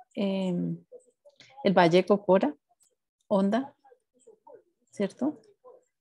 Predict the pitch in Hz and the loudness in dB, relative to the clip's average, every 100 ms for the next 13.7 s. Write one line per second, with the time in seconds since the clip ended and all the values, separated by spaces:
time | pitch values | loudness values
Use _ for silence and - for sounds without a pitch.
0 | _ _ 196 190 208 214 220 247 262 - | _ _ -2 0 2 2 2 2 0 -6
1 | - - - - _ _ _ _ _ _ | -20 -20 -20 -20 _ _ _ _ _ _
2 | 214 196 190 180 180 185 233 254 - _ | 2 6 6 6 4 2 -2 -6 -10 _
3 | _ _ 392 494 453 _ _ - - 208 | _ _ -20 -18 -20 _ _ -16 -4 -2
4 | 196 208 185 175 185 - - - 196 180 | 0 2 2 2 0 -6 -6 0 2 4
5 | 170 190 202 220 202 - 180 202 240 220 | 2 0 -2 -2 -2 -2 -2 0 0 0
6 | 202 196 - - 202 190 175 170 185 196 | -2 -4 -8 -4 -2 0 -2 -2 -2 -2
7 | 202 202 196 _ 202 190 175 247 381 - | -2 -4 -6 _ 0 0 2 0 -2 -8
8 | _ _ _ _ _ _ - _ 370 277 | _ _ _ _ _ _ -20 _ 2 2
9 | 381 _ _ _ _ _ _ _ _ - | 2 _ _ _ _ _ _ _ _ -4
10 | - 202 185 180 170 170 285 - - - | 2 4 4 2 2 2 0 -4 -20 -20
11 | - - _ - 831 _ _ 453 _ _ | -20 -20 _ -20 -20 _ _ -20 _ _
12 | _ _ - _ _ _ - 226 202 170 | _ _ -20 _ _ _ 0 4 4 2
13 | 165 147 - - - - | -2 -6 -10 -14 -20 -20